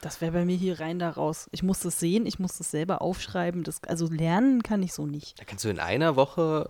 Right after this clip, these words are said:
Speaker 2: kannst du einen Überblick über das Thema kriegen.
Speaker 1: Pff, naja.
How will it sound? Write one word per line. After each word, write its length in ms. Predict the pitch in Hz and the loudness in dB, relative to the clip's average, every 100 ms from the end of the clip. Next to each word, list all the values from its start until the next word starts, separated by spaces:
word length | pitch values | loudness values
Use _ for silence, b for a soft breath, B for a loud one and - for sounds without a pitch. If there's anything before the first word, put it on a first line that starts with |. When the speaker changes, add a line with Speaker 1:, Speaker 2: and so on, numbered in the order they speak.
| - | -8
Speaker 2:
kannst 280 | - 135 - | -4 -4 -4
du 20 | 131 | -4
einen 100 | 120 | -4
Überblick 540 | 117 151 147 139 - | -4 -4 -4 -6 -6
über 160 | 127 123 | -4 -2
das 160 | 131 | -4
Thema 320 | - 143 107 | -4 -4 -4
kriegen. 360 | 85 - 85 90 | -6 -12 -14 -10
Speaker 1:
Pff, 220 | - - _ | -12 -14 _
naja. 160 | - - | -20 -20